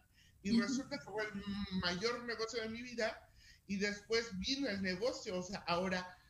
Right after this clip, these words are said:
Speaker 1: búscate gente que te ayude a tejer a la abuelita, o, este,
Speaker 2: Publicítalo en más
Speaker 1: publicítalo
Speaker 2: lugares.
Speaker 1: en más lugares, créate una marca y demás. Esto puede, un, un buen diseñador,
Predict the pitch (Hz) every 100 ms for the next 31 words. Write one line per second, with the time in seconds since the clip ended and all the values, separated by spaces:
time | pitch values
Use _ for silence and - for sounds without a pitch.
0 | - - 175 190 - 165 185 190 - -
1 | 160 160 180 175 160 175 170 175 180 196
2 | 220 - 208 214 - - - - 175 175
3 | 175 160 165 175 180 165 - - 170 156
4 | 156 - - 185 185 185 190 - - 170
5 | 160 160 160 190 190 190 190 202 190 208
6 | 196 196 - 175 175 175 190 202 214 214
7 | 208 208 - - _ - 196 190 175 175
8 | 156 165 175 196 208 208 208 - 190 180
9 | 175 170 165 160 - - - - - -
10 | - - - - - - - 233 240 -
11 | 262 269 - - _ 208 208 208 208 202
12 | - 190 220 220 233 254 247 240 226 220
13 | 220 208 180 165 156 156 156